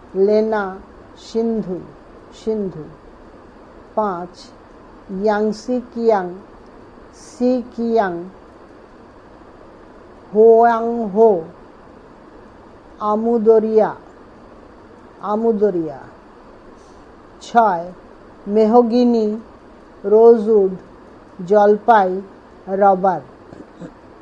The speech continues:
जलपाई। सात, টোকিও, ইয়োকোহামা, চিবা, সাংহাই, সাংহাই। আট, ভারত,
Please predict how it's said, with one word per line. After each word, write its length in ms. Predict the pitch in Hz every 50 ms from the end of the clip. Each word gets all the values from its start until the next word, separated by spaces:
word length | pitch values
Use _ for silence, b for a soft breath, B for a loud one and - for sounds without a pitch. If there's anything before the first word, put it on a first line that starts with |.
| - - 175 185
जलपाई। 640 | 185 170 214 208 202 196 190 190 - 185 170 156 151 - - - - - - - - - - - - - - - - - - - - - -
सात, 300 | 226 208 202 180 175 175 - - - - - - - - - - - - - - - -
টোকিও, 540 | 226 226 220 220 - - 254 254 240 214 185 180 185 202 - - - - - - - - - - - - -
ইয়োকোহামা, 1200 | 220 208 208 220 226 226 233 226 233 - 240 240 247 254 254 - - 247 240 226 208 190 175 160 160 170 180 - - - - - - - - - - - - - - - - - - - -
চিবা, 420 | - - 233 233 202 226 233 220 190 170 160 165 - - - - - - - - - - - -
সাংহাই, 540 | 226 220 220 220 214 185 180 214 196 165 143 135 - - - - - - - - -
সাংহাই। 500 | 214 208 202 202 190 175 175 165 151 143 147 - - - - - - - - - - - - - - -
আট, 340 | 202 202 185 165 160 156 - - - - - - - - - - - - 180 160
ভারত, 520 | 165 165 190 202 214 226 240 233 196 156